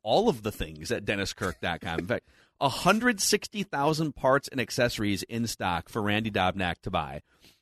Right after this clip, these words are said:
Clothing and helmets. Order before eight P M, and they ship the same day. Plus, shipping is free on orders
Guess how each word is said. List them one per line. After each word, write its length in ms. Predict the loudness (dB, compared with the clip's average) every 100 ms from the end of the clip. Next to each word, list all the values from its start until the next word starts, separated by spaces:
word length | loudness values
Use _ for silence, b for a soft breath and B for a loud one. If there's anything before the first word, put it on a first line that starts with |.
| _
Clothing 400 | 6 6 6 4
and 80 | 2
helmets. 460 | 2 0 -4 -8 -4
Order 260 | 2 4 4
before 340 | 4 6 4
eight 220 | 4 -2
P 160 | -4 -2
M, 260 | 0 -2 -4
and 160 | -4 -2
they 120 | 0
ship 280 | 0 -2 -4
the 80 | -6
same 380 | -4 -2 0 0
day. 220 | 0 0
Plus, 200 | -2 -2
shipping 320 | 0 -2 0
is 120 | -2 -2
free 380 | -8 -6 0
on 120 | 0 0
orders 420 | -2 0 0 -2